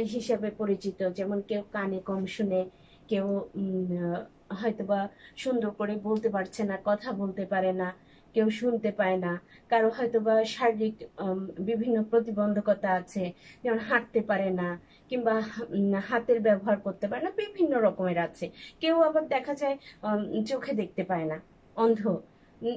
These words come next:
তারাও কিন্তু দৃষ্টি প্রতিবন্ধী। তাহলে আমরা বুদ্ধি প্রতিবন্ধী সম্পন্ন, আহ, শিশুও দেখতে পাই। এই ধরনের প্রতিবন্ধীদের জন্য আমরা কোন ধরনের আচরণ করব, কি করব, সে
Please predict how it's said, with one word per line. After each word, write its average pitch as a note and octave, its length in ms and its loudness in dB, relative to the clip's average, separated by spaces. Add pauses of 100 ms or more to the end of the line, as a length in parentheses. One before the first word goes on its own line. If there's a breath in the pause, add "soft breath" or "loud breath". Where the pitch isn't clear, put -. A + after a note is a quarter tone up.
তারাও D4+ 260 8
কিন্তু E4 260 0 (140)
দৃষ্টি A#3+ 320 -6
প্রতিবন্ধী। E3+ 580 -4 (340 loud breath)
তাহলে C#4 280 0 (240)
আমরা A#3+ 220 0 (400 loud breath)
বুদ্ধি C#4 320 -2
প্রতিবন্ধী C#4 600 -2 (160)
সম্পন্ন, B3+ 480 -2
আহ, A#3+ 120 -4 (260)
শিশুও A#3 360 2 (100)
দেখতে F3+ 320 -6
পাই। E3 140 0 (360 loud breath)
এই B3 140 2
ধরনের C#4 360 2
প্রতিবন্ধীদের A#3 800 0
জন্য A#3+ 180 0 (200)
আমরা G#3+ 180 0 (140)
কোন D#4+ 120 0 (120)
ধরনের C4 460 -2
আচরণ A3+ 340 -2 (120)
করব, A3 200 2 (440 loud breath)
কি D#4 100 -4 (160)
করব, B3+ 200 0 (220)
সে C4 120 2